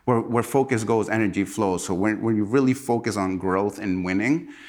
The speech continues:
you attract your goals, you attract good people, you attract opportunities. Things s-, work out for you every single day, every single, everything works out for me.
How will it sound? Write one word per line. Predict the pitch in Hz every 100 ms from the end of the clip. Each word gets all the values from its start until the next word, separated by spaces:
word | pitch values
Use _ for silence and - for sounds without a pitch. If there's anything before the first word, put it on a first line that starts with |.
| -
you | 113 120
attract | 92 101 - 110 101 -
your | 90
goals, | 78 82 80 -
you | 107
attract | 90 - 113 92 -
good | 90 -
people, | 90 87 82 82
you | 98
attract | 90 - 110 98 -
opportunities. | 87 - 85 - 82 - 78 80 - -
Things | 113 101 -
s-, | - - -
work | 110 110 104
out | 101 -
for | 90
you | 82 - - _ -
every | 117 101 92
single | 98 90 87
day, | 82 85 65 -
every | 107 104
single, | 104 113 127
everything | 139 156 156 123
works | 120 107
out | 104 -
for |
me. | 73